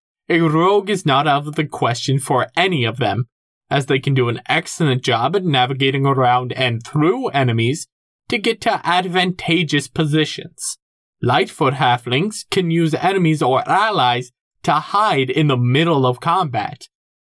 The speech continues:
and Ghostwise halflings can communicate without sound.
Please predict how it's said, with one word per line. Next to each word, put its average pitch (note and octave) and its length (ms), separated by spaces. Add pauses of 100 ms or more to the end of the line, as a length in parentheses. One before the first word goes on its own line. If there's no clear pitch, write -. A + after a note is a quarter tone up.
and A#2+ 240
Ghostwise B2+ 600
halflings C3+ 520
can D#3 220
communicate E3 720
without D3 360
sound. C3 760